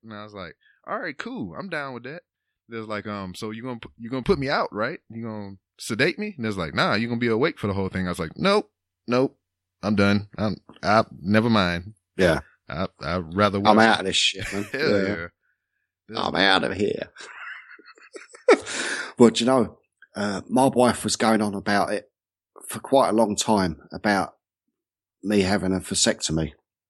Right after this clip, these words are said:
Speaker 2: And the thought of someone touching my bollocks when it,
Speaker 1: <laughs>
Speaker 2: when it was nothing to do with sex <laughs>
Speaker 1: Yeah.
Speaker 2: was just not, it's not gonna happen ever, you know? And then, uh,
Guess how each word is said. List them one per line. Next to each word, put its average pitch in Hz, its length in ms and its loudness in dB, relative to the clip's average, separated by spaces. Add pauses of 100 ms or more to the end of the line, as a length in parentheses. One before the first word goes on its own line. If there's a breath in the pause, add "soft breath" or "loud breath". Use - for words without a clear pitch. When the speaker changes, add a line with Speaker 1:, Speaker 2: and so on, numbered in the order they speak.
(400)
Speaker 2:
And 95 120 4
the 80 40 0
thought 139 380 2
of 101 200 -2 (920 soft breath)
someone 107 640 2 (440)
touching 117 340 0
my 110 140 6
bollocks 98 680 0 (1500 soft breath)
when 117 220 0
it, - 180 -10 (140)
Speaker 1:
<laughs> - 200 -20
Speaker 2:
when 131 140 6
it 104 80 0
was 110 140 -6
nothing 123 240 0
to - 100 -8
do 120 140 4
with 104 100 0
sex - 540 2 (100)
<laughs> 110 100 -10
Speaker 1:
Yeah. 90 200 -4 (560 loud breath)
Speaker 2:
was 113 120 -4
just - 240 -4
not, - 260 0 (540)
it's - 320 -18 (120)
not - 180 -4
gonna 113 180 -4
happen 107 360 -4
ever, 85 320 -8 (240)
you 92 120 -8
know? 101 160 -2 (880 soft breath)
And 107 120 0
then, 139 320 2
uh, 151 300 2